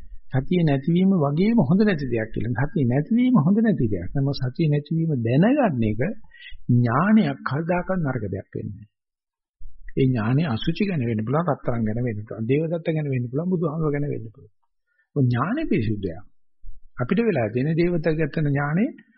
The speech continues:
දේවදත්තගේ ගැන යන දාන ඥානෙ හොඳ නැහැ කියලා අපි හිතනවා. බුදුහාමුදුර ගැන ඥානෙ හොඳයි කියලා කියනවා. නෑ, දෙයක් ඒ බව දන්නේ එක,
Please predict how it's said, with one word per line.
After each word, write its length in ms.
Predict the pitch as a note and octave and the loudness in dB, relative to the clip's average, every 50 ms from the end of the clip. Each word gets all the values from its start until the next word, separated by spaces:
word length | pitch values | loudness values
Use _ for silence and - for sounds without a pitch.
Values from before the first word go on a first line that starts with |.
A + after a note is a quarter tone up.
| _ _ _ _ - | _ _ _ _ -2
දේවදත්තගේ 720 | - C3+ D#3+ E3+ D#3+ E3+ E3 D#3+ - - D3 D3+ E3+ E3+ E3+ - E3 | 2 2 2 4 2 0 0 0 -2 -2 -2 -2 -2 -2 -2 -2 -2
ගැන 160 | D3 D3 D3 D3+ D#3 | -2 -2 0 0 -2
යන 200 | D3+ D3+ D3+ D3 | -2 -2 -2 -2
දාන 200 | C#3 C#3 C3+ C#3 D3 | -2 -2 -2 0 0
ඥානෙ 320 | D3 C#3+ D3 C#3+ D3 D#3 F#3 - | 0 -2 -2 -2 -2 0 -2 0
හොඳ 200 | - F#3+ G3+ F3 | 2 2 2 4
නැහැ 220 | D3 C3+ A#2 A#2 A2 | 2 2 0 0 -2
කියලා 220 | A2 G#2 F#2 G2 | -2 -2 -4 -4
අපි 100 | G2 F#2+ | -6 -6
හිතනවා. 280 | F#2 - G2 F#2+ G#2+ B2+ | -6 -6 -6 -8 -6 -6
බුදුහාමුදුර 440 | C3+ C#3+ E3+ C#3+ C#3+ E3 D#3+ D#3 | -2 0 2 2 2 2 0 0
ගැන 140 | D3 D3+ D#3+ E3 | 0 0 -2 -2
ඥානෙ 320 | E3 D3+ C#3 D3+ F#3 G3 | 0 0 0 0 2 2
හොඳයි 300 | C3+ D3 E3+ E3 D3 A#2+ | 2 2 2 0 0 -2
කියලා 280 | G2+ G2+ F#2 F2 E2+ F2+ | -4 -4 -6 -8 -10 -12
කියනවා. 160 | G2 G2+ - - - - - - _ - _ _ | -16 -16 -16 -18 -18 -20 -20 -20 _ -20 _ _
නෑ, 320 | - - B3+ C4 A#3 F#3+ D#3+ C#2+ - - A2 _ - - F2 | -4 -2 -2 0 0 -2 -4 -6 -8 -12 -14 _ -14 -12 -6
දෙයක් 320 | F#2 G2 G#2 A#2 B2 - - | -2 0 0 0 0 -2 -4
ඒ 140 | - F#2 | -4 -2
බව 200 | G2+ A2+ C#3 E3 F3 | -2 -2 -2 -2 -2
දන්නේ 400 | C#3 A2 F#2 A#2 C3+ E3+ A3 A#3 | -2 -2 0 2 4 4 4 4
එක, 140 | F#3 B2+ | 2 0